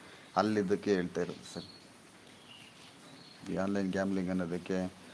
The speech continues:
ನೀವು ಮ-, ಯಾವ ಮಸೂದೆ ತಂದಿದ್ದೀರಾ, ಯಾವ ಮಂಡನೆ, ಮ-, ಮಂಡನೆ ಮಾಡ್ತಾ ಇದ್ದೀರಾ, ಏನ್ ಮಾಡ್ತಾ ಇದ್ದೀರೋ ಗೊತ್ತಿಲ್ಲ. ಆದಷ್ಟು ಬುಡ ಸಮೇತವಾಗಿ ಇದನ್ನ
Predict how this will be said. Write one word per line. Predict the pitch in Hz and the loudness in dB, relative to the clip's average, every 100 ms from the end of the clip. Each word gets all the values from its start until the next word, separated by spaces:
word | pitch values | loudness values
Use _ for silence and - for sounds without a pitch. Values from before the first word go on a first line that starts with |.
| - - | -16 -2
ನೀವು | 95 92 | 2 4
ಮ-, | 92 95 95 92 90 | 4 4 4 4 4
ಯಾವ | 92 | 4
ಮಸೂದೆ | 95 92 - 92 | 4 2 2 0
ತಂದಿದ್ದೀರಾ, | 90 90 90 92 | 2 2 2 4
ಯಾವ | 92 | 4
ಮಂಡನೆ, | 92 92 92 90 85 - 92 | 4 2 2 0 -2 -6 0
ಮ-, | 90 87 | 2 4
ಮಂಡನೆ | 90 90 92 90 | 2 2 2 2
ಮಾಡ್ತಾ | 90 90 - | 2 2 2
ಇದ್ದೀರಾ, | 82 85 87 - - - - - - | 0 2 -2 -4 -16 -18 -18 -18 -2
ಏನ್ | 95 98 | 2 4
ಮಾಡ್ತಾ | 92 90 85 | 4 2 2
ಇದ್ದೀರೋ | 87 82 | 2 0
ಗೊತ್ತಿಲ್ಲ. | - - 95 95 - - - - - | -2 -2 2 2 -2 -20 -20 -18 -12
ಆದಷ್ಟು | - 101 95 95 - - 101 85 | -4 -2 0 0 -2 2 2 4
ಬುಡ | 90 | 2
ಸಮೇತವಾಗಿ | 98 - 101 95 95 92 92 92 101 101 85 85 - - - - - | 2 0 0 2 2 2 2 2 2 0 0 -4 -16 -20 -20 -16 -4
ಇದನ್ನ | 95 | -4